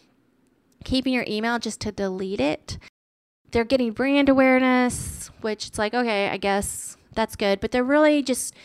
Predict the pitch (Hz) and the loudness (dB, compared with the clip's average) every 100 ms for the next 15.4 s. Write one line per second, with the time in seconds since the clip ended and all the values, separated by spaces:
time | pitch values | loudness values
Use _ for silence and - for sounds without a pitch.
0 | - - - 240 - 311 320 302 262 262 | -20 -20 -14 -8 -2 0 4 2 4 4
1 | 254 233 214 208 208 220 226 - 202 202 | 4 2 2 2 2 2 0 -4 -4 -4
2 | 220 214 - 226 214 208 202 202 196 185 | -4 -4 -2 -2 -2 -2 -2 0 0 -2
3 | - - - - - 277 - 240 214 180 | -6 -12 -12 -10 0 0 2 2 2 0
4 | 170 - - 196 196 190 190 185 185 180 | -2 -4 -4 0 0 0 0 -2 -4 -6
5 | - _ 240 247 - 285 269 247 202 185 | -16 _ 0 0 0 0 0 -2 -2 -4
6 | 175 165 180 - 208 202 196 220 226 294 | -4 -8 -10 -10 -4 -2 -2 -2 0 0
7 | 262 - 247 101 202 208 - - _ 226 | -2 -4 -6 -6 -6 -2 -4 -6 _ -6
8 | 214 - - 214 - 285 294 302 302 294 | -6 -12 -12 -10 -6 -2 0 0 0 -4
9 | - 294 277 254 208 196 180 - 240 220 | 0 2 2 0 -4 -4 -4 -2 0 0
10 | 226 - 254 262 - 311 320 320 320 302 | -2 -4 -2 2 4 6 6 6 4 2
11 | 262 240 233 233 262 277 269 - 208 220 | 2 -2 -2 0 2 2 0 -4 0 2
12 | 220 220 214 214 214 - 214 208 - 208 | 2 0 -4 -4 -4 -6 -6 -6 -6 -6
13 | 240 233 220 247 254 - 208 214 208 202 | -6 -4 -4 -4 -6 -6 -8 -8 -6 -2
14 | 208 220 247 247 247 240 - 202 180 - | 2 2 2 0 -2 -4 -4 -2 -2 -2
15 | 85 - - - | -6 -6 -10 -10